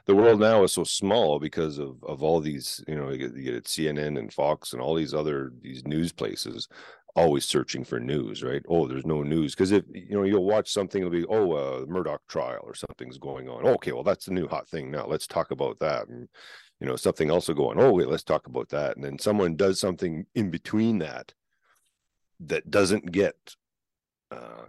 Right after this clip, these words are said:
that doesn't get footage. And they're probably happy as hell because someone higher up the, the, the rank of popularity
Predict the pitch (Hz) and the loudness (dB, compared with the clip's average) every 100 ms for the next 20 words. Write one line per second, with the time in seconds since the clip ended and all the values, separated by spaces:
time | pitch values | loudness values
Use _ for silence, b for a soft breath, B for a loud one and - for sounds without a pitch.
0 | - 98 110 101 - - - 110 62 - | -4 0 0 0 -4 -6 0 0 0 -14
1 | - - 107 110 117 90 78 - 104 95 | -14 -4 0 0 0 0 -4 -4 -4 -2
2 | 71 65 - 113 64 67 _ _ 87 - | -6 -6 -2 -2 -2 -10 _ _ -8 -2
3 | 78 71 - _ _ - 117 104 92 78 | -2 -4 -14 _ _ -2 2 2 2 0
4 | 73 _ _ _ _ - 110 87 92 - | -8 _ _ _ _ -2 0 4 2 0
5 | - 78 69 52 62 62 62 62 73 73 | -8 -8 -8 -14 -16 -10 -8 -4 -2 0
6 | 85 85 - 73 67 - 92 - 76 180 | 2 0 -2 -4 -6 0 0 0 4 8
7 | 110 71 67 | 8 6 -2